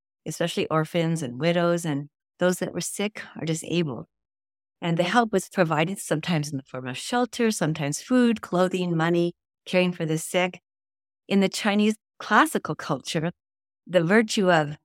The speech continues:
benevolence was exalted, and, and you were a good person if you did choose to include charity in your, your daily routine and, and remembering the higher, higher power. In Hindu scriptures, they call it an imperative duty.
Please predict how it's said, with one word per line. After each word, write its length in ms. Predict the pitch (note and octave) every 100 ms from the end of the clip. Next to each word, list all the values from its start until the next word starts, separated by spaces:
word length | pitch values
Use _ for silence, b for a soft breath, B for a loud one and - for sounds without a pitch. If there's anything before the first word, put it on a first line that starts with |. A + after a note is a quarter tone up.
| _
benevolence 760 | F3 E3+ F#3+ G#3+ D#3+ C3 A#2+ -
was 160 | E3 E3
exalted, 680 | E3 F3+ D#3+ D#3 C3+ - _ _
and, 280 | D#3+ D3+ D3+
and 220 | - D#3
you 120 | F3
were 80 | G3+
a 80 | D#3+
good 180 | E3+ E3+
person 460 | - A3+ G#3+ D#3
if 200 | F#3 F#3+
you 80 | G#3
did 380 | E3 G#3 G3 E3+ - B
choose 320 | - A3+ G#3+
to 80 | -
include 500 | E3 - G#3+ F#3+ D#3+ - _
charity 380 | - F#3+ D#3 D#3
in 280 | D#3 E3 D#3
your, 300 | D3+ D3+ E3 _ _ _ -
your 120 | E3+
daily 420 | E3 E3 D#3+ D#3+
routine 580 | D#3 D3+ A3 F#3 B2+ - _ _ _
and, 240 | - E3 D#3
and 160 | E3 E3
remembering 540 | D#3+ E3+ E3+ D#3 C#3+
the 80 | D3+
higher, 280 | D#3 C#3 C#3
higher 280 | - D#3+ C#3+
power. 480 | - E3+ D#3+ C3 D3+ _ _ _ -
In 140 | F3
Hindu 360 | E3+ A3 B3 G#3+
scriptures, 640 | G3 - E3 - F3 G#3 - _ _ _ _
they 120 | F3+
call 260 | F#3 - F3+
it 120 | F3 -
an 100 | D#3+
imperative 840 | E3 D#3+ - G#3 A#3 A3+ A#3+ A3 -
duty. 480 | D3+ F3 D3+ B2+ -